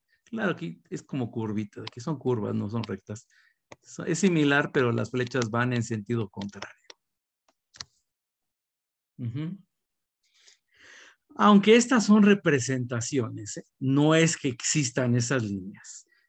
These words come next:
Es simplemente hacia dónde iría una carga positiva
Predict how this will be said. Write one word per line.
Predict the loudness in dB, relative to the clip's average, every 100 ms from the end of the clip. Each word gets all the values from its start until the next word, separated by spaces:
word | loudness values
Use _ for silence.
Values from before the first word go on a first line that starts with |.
| -4
Es | 0
simplemente | 2 4 4 4 2 4 2
hacia | 2 0
dónde | 0 -2 -2 0
iría | 0 -2 -4 -4
una | -4 -6 -6
carga | -6 -4 -6
positiva | -8 -10 -10 -6 -2 0 -2